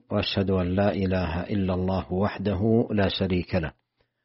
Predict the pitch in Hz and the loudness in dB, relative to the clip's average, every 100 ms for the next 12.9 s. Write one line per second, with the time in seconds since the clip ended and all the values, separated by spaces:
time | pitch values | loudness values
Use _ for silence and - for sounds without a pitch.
0 | _ _ _ 104 107 - 117 120 127 120 | _ _ _ 0 2 4 6 6 6 6
1 | 117 104 - 123 117 104 104 101 92 107 | 6 4 4 4 6 4 4 4 2 0
2 | 113 104 92 104 98 92 90 - 110 117 | 2 0 2 2 2 0 -2 0 2 4
3 | 107 107 113 123 - 101 92 92 98 101 | 4 6 4 2 -2 -2 0 2 2 2
4 | 92 92 87 - 107 101 92 87 90 95 | 2 0 -2 -2 0 2 2 0 0 2
5 | 101 87 101 104 - 104 90 92 90 87 | 2 2 2 2 -2 -4 -2 -2 -2 -4
6 | - 104 98 95 87 92 92 92 87 82 | -4 -2 0 0 0 0 0 -2 -4 -4
7 | 95 - 92 90 82 90 92 - 90 85 | -4 -6 -4 -4 -2 -2 -2 -4 -4 -4
8 | 82 80 65 - _ _ _ _ _ _ | -4 -6 -8 -14 _ _ _ _ _ _
9 | _ _ _ _ - 113 107 120 113 120 | _ _ _ _ 2 4 6 4 4 6
10 | 117 120 - - 113 117 107 92 107 107 | 6 4 -2 2 4 6 6 4 4 4
11 | 95 - 95 87 107 110 113 120 - - | 2 0 0 2 2 4 4 2 0 0
12 | 104 107 98 110 120 - 101 90 | 2 4 6 4 2 2 2 2